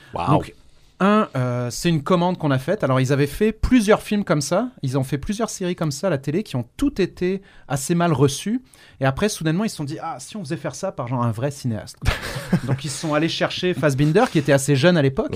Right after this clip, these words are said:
Speaker 1: Mhm.
Speaker 2: Euh, c'était quand même un peu au début de sa carrière, euh, en tout cas pas très, très loin.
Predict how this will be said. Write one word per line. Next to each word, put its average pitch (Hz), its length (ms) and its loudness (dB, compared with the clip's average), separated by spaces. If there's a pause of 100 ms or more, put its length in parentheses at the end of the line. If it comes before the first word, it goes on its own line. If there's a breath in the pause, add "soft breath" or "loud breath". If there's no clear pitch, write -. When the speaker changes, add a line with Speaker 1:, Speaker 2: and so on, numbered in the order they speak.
Speaker 1:
Mhm. 101 100 -4 (240 loud breath)
Speaker 2:
Euh, 123 100 0
c'était 127 220 -4
quand 135 100 2
même 143 120 4
un 135 80 4
peu 135 100 2
au 147 80 6
début 131 220 2
de 131 40 -10
sa 131 160 -2
carrière, 147 540 -2
euh, 131 80 2
en 117 80 0
tout - 100 -12
cas 131 120 -2
pas 131 120 -4
très, - 140 -8
très 131 160 -6
loin. 165 220 -2